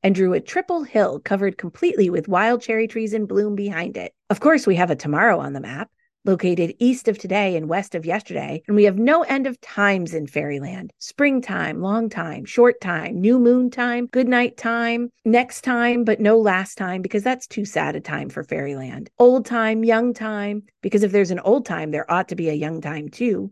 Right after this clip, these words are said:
Mountain time, because that is such a fascinating sound. Nighttime and daytime, but no bedtime or school time. Christmas time, no only time, because that is also too sad,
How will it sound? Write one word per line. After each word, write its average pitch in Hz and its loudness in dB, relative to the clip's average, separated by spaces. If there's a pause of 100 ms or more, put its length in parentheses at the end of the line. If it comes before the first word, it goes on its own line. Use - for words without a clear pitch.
Mountain 240 2
time, 180 -4 (160)
because 247 -2
that 285 2
is 233 2
such 214 0
a 175 -4
fascinating 156 -4
sound. 143 -10 (120)
Nighttime 214 2
and 160 -4
daytime, 202 -2
but 170 -6
no 220 4
bedtime 220 2
or 202 -2
school 165 -8
time. - -14
Christmas 285 0
time, - -10 (120)
no 220 6
only 240 4
time, 175 -6
because 185 -4
that 196 2
is 190 -2
also 185 -4
too - -8
sad, - -10